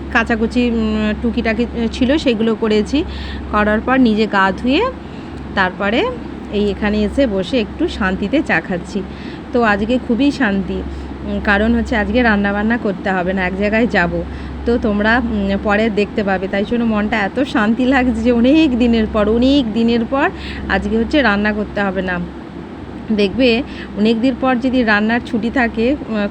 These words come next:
খুব ভালো, উম, ভালো লাগে মনটা, যে না একটু বসে রিল্যাক্স করা যায় এই সব। তো চাটা খাওয়ার পর একটা ব্লাউজ নিয়ে বসে পড়েছি। তো এখন, এখন শে-, গরমকাল, আর এখন যদি, উম, সাদা কোনো জিনিস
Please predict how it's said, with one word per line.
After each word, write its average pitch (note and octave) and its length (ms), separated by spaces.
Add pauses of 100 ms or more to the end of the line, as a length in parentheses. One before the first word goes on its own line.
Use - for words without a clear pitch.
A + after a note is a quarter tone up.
খুব B3+ 220
ভালো, A3+ 300
উম, G3+ 300
ভালো B3 200
লাগে G#3 240
মনটা, G3 340
যে G#3 180
না G3+ 320 (420)
একটু G#3+ 200
বসে G#3+ 340
রিল্যাক্স G3+ 440
করা G3 220
যায় G3 220
এই G3 220
সব। E3 240 (800)
তো C4 140
চাটা A#3 420 (120)
খাওয়ার A#3 280 (100)
পর A#3 200
একটা A3 260
ব্লাউজ G#3 460
নিয়ে A3+ 160
বসে G#3 360
পড়েছি। G3+ 460
তো G#3+ 60
এখন, A3+ 400
এখন G#3 260
শে-, G#3 400
গরমকাল, A#3+ 640 (440)
আর G#3+ 80
এখন G#3 280
যদি, B3+ 360
উম, A3+ 300
সাদা A3+ 440
কোনো B3+ 280
জিনিস A#3+ 300